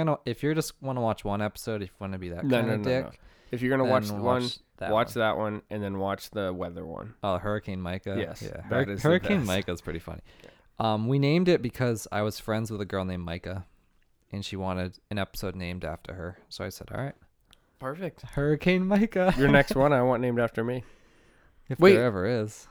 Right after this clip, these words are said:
Speaker 2: Didn't I start in the beginning saying that I've never introduced myself?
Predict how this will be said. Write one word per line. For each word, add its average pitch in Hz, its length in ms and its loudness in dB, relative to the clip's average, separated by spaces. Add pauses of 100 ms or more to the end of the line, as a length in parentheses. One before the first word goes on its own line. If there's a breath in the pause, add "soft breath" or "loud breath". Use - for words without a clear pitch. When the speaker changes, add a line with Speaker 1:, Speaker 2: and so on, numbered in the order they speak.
Speaker 2:
Didn't 156 240 0
I 226 200 -4 (300)
start - 320 -4
in 127 60 -6
the 131 60 -4
beginning 113 580 -6
saying 110 420 -4
that 98 340 -8 (180)
I've 110 180 -4
never 113 240 -4
introduced 101 500 -8
myself? 98 560 -6